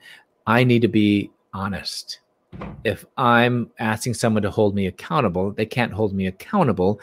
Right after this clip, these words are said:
if I'm not transparent. So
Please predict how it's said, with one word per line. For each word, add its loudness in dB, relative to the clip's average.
if 0
I'm 0
not -2
transparent. -4
So 2